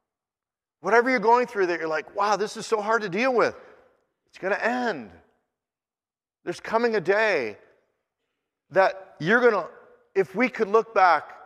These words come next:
I want you to scan ahead with me. It depends on your age. So say fifty years. Some of you are young, so fifty years are like, 'Wow, Ed, I'll be your age when I'm fifty, fifty years.'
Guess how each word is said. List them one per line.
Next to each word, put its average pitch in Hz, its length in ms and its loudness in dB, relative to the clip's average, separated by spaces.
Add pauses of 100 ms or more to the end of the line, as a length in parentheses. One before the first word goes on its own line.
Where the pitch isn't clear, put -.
(500)
I 160 40 -4
want 196 180 -6
you 190 60 0
to 175 100 -6
scan 180 240 -2
ahead 151 240 0
with 117 140 -8
me. 92 140 -10 (680)
It 143 100 -12
depends 180 300 0
on 180 100 0
your 143 160 -2
age. 104 300 -4
So 131 320 -4 (220)
say 202 180 -2
fifty 175 320 -4
years. 90 420 -8 (960)
Some 190 200 -8
of 165 80 -4
you 156 160 0
are 120 160 2 (120)
young, 151 380 0
so 135 140 -6
fifty - 260 -6
years 147 240 -2
are 120 60 0
like, 110 220 -2
'Wow, 147 280 -4 (460)
Ed, 151 160 -2
I'll 123 80 2
be 143 100 -6
your 170 220 2
age 104 200 -2
when 107 140 -4
I'm 104 140 -4
fifty, - 340 -8
fifty 110 320 -10
years.' 87 340 -6